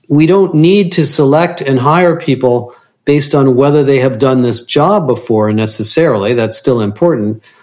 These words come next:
But also we can, you know, factor much more, do they have the core skills we need to learn the job? Because even if they have done the job before, they're gonna have to learn how to do it in our company.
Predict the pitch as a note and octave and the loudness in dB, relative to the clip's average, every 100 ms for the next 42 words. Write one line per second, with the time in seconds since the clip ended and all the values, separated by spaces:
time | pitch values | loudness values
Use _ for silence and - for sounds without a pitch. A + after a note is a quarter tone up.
0 | _ D3 G3 B3 - D3 C#3 C#3+ D#3 D#3 | _ -2 0 0 0 2 2 2 0 0
1 | C#3+ C#3 - D3+ C#3+ C3 - E3 F3+ F3+ | 0 -2 -6 0 2 0 0 -2 0 0
2 | D#3 B2+ C3 F3 F3 C#3+ B2+ B2+ - - | 0 0 0 0 0 0 2 0 -2 -12
3 | _ _ B2 E3+ F#3 E3+ E3 C#3+ C#3 - | _ _ 0 2 4 2 0 0 -4 -2
4 | D#3 D3+ C#3 - C4 B3+ F3 C3+ A#2+ A#2 | 0 2 0 0 2 2 2 0 2 2
5 | A2 A2 - _ - E3 D#3+ F#3 A#3+ F3+ | 0 -2 -6 _ -4 2 2 4 2 2
6 | B2 A2+ E2+ D2+ - _ _ _ _ - | 0 -2 -4 -6 -12 _ _ _ _ -20
7 | _ - C#3 D#3 C#3 F#3+ G#3+ G#3 - D#3+ | _ -4 -2 0 0 0 2 2 2 0
8 | C#3 G3 G#3+ F3 C#3+ C3 C3+ C3 B2 A#2 | 0 0 0 0 2 2 2 0 0 -2
9 | - G3 C3 B2 B2 - _ _ D#3 F#3 | 0 2 2 0 -4 -18 _ _ 0 0
10 | G3 F3+ C#3+ D#3+ E3 D3+ D3 B2 C3+ C3+ | 0 0 0 2 2 2 0 2 2 4
11 | C3+ F3+ A3+ - G#2 - - - | 2 2 0 -2 -6 -6 -14 -18